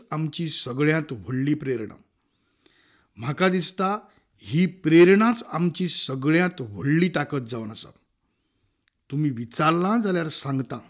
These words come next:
चलयेक सांबाळप,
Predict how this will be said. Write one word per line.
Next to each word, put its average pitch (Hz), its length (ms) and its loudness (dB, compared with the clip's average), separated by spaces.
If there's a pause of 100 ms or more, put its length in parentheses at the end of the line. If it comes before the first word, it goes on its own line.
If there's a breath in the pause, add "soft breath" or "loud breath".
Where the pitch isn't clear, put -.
(1000)
चलयेक 143 520 0
सांबाळप, 135 760 -4